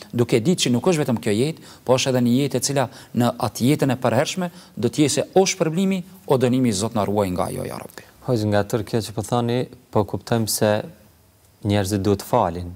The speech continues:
Speaker 2: apo jo? A është veprimi i duhur falja?
Speaker 1: Ë, tipari i faljes është tipar i njerëzve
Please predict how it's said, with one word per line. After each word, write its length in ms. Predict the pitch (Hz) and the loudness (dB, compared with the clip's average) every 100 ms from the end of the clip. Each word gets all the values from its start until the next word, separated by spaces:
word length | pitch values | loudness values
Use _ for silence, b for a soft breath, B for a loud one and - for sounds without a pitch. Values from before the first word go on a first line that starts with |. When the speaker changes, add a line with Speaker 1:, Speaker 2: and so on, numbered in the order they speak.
| - | -10
Speaker 2:
apo 220 | - 90 | -8 -4
jo? 220 | 92 90 90 - _ - | -2 -2 -4 -12 _ -2
A 120 | 101 | -2
është 220 | 98 104 | 0 -4
veprimi 280 | 98 123 135 | 0 0 0
i 20 | |
duhur 280 | 135 135 107 | 0 0 -2
falja? 440 | - 110 92 92 101 - _ _ _ _ _ | 0 0 0 -4 -10 -18 _ _ _ _ _
Speaker 1:
Ë, 400 | 120 107 98 101 - | 0 2 2 0 0
tipari 440 | 131 127 208 220 | 0 2 2 2
i 40 | 143 | 0
faljes 600 | - 123 87 - - - - | 2 0 0 -8 -10 -12 -6
është 200 | 127 - | -6 -2
tipar 340 | 120 160 151 - | -2 0 -2 -2
i 220 | 139 139 120 | -4 -4 -2
njerëzve 400 | 135 135 120 | -2 0 -2